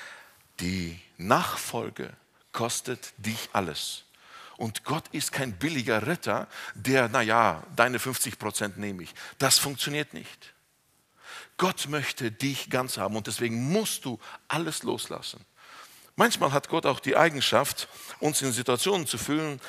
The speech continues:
wo wir das schon mal trainieren können, wenn wir das nicht innerlich machen oder vor Gott nicht machen. Aber das kann manchmal schmerzhaft sein.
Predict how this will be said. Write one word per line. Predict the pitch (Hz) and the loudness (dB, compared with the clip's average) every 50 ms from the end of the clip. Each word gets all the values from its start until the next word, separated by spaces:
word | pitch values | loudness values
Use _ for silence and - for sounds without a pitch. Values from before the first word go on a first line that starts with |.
| - - | -8 -2
wo | 123 143 - | 0 0 2
wir | 127 | 2
das | 127 127 | 2 2
schon | - 139 131 | 2 4 2
mal | 117 | 2
trainieren | 110 - 139 143 143 147 156 151 139 131 117 | 2 4 2 2 2 2 2 2 2 2 0
können, | - - 107 98 90 | 0 -2 -2 -2 0
wenn | 92 101 101 95 | -2 -2 -2 0
wir | 101 98 | 0 2
das | 98 95 - - | 2 2 0 0
nicht | 104 95 87 - - | -4 -6 -6 -8 -6
innerlich | - 151 120 110 101 98 95 - - | -4 -2 0 0 0 -2 -2 -6 0
machen | 107 120 127 - 123 117 113 - - - - | 2 2 2 4 0 -2 -4 -4 -10 -12 -6
oder | - 123 110 120 | -4 -2 -2 0
vor | - - 107 104 | 0 0 -2 2
Gott | 117 120 - - | 2 0 0 0
nicht | 107 101 - - - | -8 -8 -8 -6 -4
machen. | 101 104 110 - 131 131 131 - - - - - | -2 -2 -2 -2 -8 -10 -10 -12 -14 -12 -6 2
Aber | - - - 139 | 4 4 6 6
das | 147 160 156 - | 4 2 0 2
kann | - 180 165 | 0 -2 0
manchmal | 160 156 156 147 156 151 139 | 0 -4 -4 -2 -2 -2 0
schmerzhaft | - - 147 156 165 156 - - 139 113 - - - | 0 0 2 2 2 2 2 -2 -2 -6 -6 -4 -4
sein. | - 101 82 - - - | -4 -4 -4 -6 -8 -16